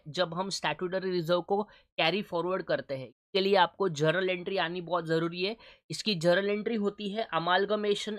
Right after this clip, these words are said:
adjustment account debit to statutory reserve account। तो इसका राइट आंसर बनेगा स्टैट्यूटरी रिजर्व अकाउंट ही क्रेडिट किया जाता है। यहाँ पे क्रेडिट के बारे में पूछा है, अगर कभी आपको डेबिट के बारे में पूछे तो इसका राइट आंसर बनेगा फिर amalgamation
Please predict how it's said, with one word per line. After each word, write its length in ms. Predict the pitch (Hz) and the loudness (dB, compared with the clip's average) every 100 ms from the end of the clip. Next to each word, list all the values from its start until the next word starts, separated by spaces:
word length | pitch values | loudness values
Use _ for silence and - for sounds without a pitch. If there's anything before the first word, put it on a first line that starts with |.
| 165 | 0
adjustment 720 | 160 131 175 - - 226 220 202 | -2 -2 -4 -4 -4 -4 0 0
account 360 | 196 202 190 170 | 2 0 0 0
debit 320 | 160 185 - | 2 0 0
to 100 | 208 - | -4 -2
statutory 540 | 151 147 175 190 196 | -2 -2 0 2 2
reserve 380 | 180 170 190 170 131 | 2 2 6 6 4
account। 320 | 117 113 120 | 0 -6 -6
तो 100 | 156 | -6
इसका 260 | 165 - 185 | -4 2 6
राइट 280 | 175 180 | 6 6
आंसर 280 | 180 175 185 165 | 2 0 0 0
बनेगा 340 | 156 151 185 214 - - _ - | -2 2 0 0 -6 -20 _ -18
स्टैट्यूटरी 640 | - 160 151 208 208 214 214 | 4 6 6 4 6 6 4
रिजर्व 360 | 202 170 208 | 0 4 6
अकाउंट 380 | 202 208 208 208 | 6 6 4 4
ही 120 | 208 | 0
क्रेडिट 440 | - 202 196 196 - | 0 6 6 6 -2
किया 240 | 185 180 | 2 4
जाता 280 | 147 135 123 | 4 2 0
है। 100 | 123 | -2
यहाँ 220 | 139 160 - | 2 0 2
पे 80 | |
क्रेडिट 420 | 196 185 190 220 - | -2 2 2 2 2
के 120 | 220 | 4
बारे 200 | 202 190 | 4 2
में 140 | 190 | -2
पूछा 320 | 185 170 175 | -6 -8 -6
है, 160 | 175 233 - - - | -2 -2 -2 -10 2
अगर 220 | 180 226 | 6 8
कभी 240 | 226 226 220 | 6 6 6
आपको 260 | 214 - 214 | 6 6 6
डेबिट 380 | 180 190 254 | 8 8 6
के 140 | - 233 | 6 6
बारे 200 | 220 208 | 6 4
में 140 | 208 185 | 2 -2
पूछे 280 | 196 220 | -2 2
तो 160 | 226 226 | 4 4
इसका 220 | - 202 | 2 2
राइट 240 | 190 190 190 | 4 6 4
आंसर 280 | 190 202 | 2 0
बनेगा 320 | 185 185 180 185 | 2 2 2 2
फिर 200 | 214 196 165 | 2 2 0
amalgamation 720 | 165 180 185 185 185 208 | 2 2 2 0 0 -4